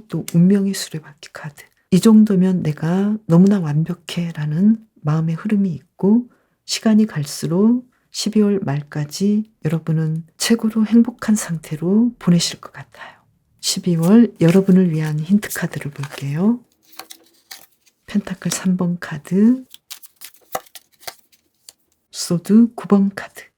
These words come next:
여러분의 주변 환경을 보면 내가 원하는 변화가 바로 일어날 것 같지 않고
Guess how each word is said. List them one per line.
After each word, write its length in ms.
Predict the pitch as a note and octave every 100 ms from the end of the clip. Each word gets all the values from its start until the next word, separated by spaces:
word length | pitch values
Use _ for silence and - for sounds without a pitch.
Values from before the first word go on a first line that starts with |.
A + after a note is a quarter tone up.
| _ -
여러분의 440 | E3+ F#3+ F#3+ F3+
주변 340 | F3+ - E3 D#3+
환경을 500 | - D#3 D3+ D3 D3
보면 500 | D3 C#3+ E3 A3 A#3+ _ _
내가 280 | E3+ G3 A3
원하는 460 | G3 D#3+ E3+ E3+ E3+
변화가 500 | D3+ D3 D3 D3 D3
바로 320 | - D#3+ D#3+ -
일어날 460 | D3+ D#3+ E3+ D#3+
것 220 | D#3 D#3 -
같지 340 | D3+ - C#3+
않고 580 | C#3 C#3+ - G3+ G#3+